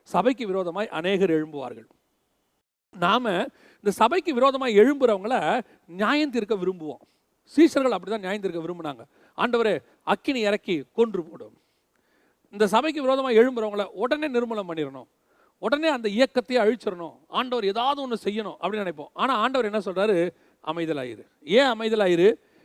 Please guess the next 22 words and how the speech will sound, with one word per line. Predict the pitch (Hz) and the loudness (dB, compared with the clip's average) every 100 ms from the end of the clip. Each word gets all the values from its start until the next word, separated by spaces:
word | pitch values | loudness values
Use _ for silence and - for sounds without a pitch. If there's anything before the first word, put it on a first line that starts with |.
| _ - | _ -14
இந்த | 165 202 208 196 | -12 -12 -8 -6
ஜனங்கள் | 175 175 190 254 226 170 - _ | -2 0 0 0 -2 -2 -4 _
ஒரு | - 170 185 | -10 -8 -6
நாள் | 196 | -6
சபைக்கு | 196 175 196 - 170 | -6 -6 -6 -6 -6
வர | 147 | -6
வேண்டியவர்கள். | 156 139 131 120 117 110 _ _ _ _ _ | -8 -12 -14 -16 -20 -20 _ _ _ _ _
எல்லாரும் | - 151 208 233 233 247 | -4 -2 4 4 4 0
அழிவுக்கு | 175 208 233 - 190 | 0 0 0 -4 -4
நேராக | 170 175 170 | -2 -4 -6
அல்ல. | 135 127 - _ - | -8 -12 -16 _ -10
பிசாசை | 247 285 269 277 | 0 2 2 2
அதட்ட | 240 226 | 0 0
தான் | 233 220 233 | 0 -2 -2
செய்யணும். | 196 170 135 | -2 -6 -8
அது, | 170 196 214 | -6 -4 -2
அது | 220 214 | -2 -2
ஒண்ணும் | 226 262 | -4 -6
பண்ண | 233 254 | -6 -2
முடியாது, | 233 175 - _ - | 2 2 0 _ -4
அது | 170 | 0
ரட்சிக்கப்படாது. | 196 277 247 196 208 160 | 2 2 -2 2 0 0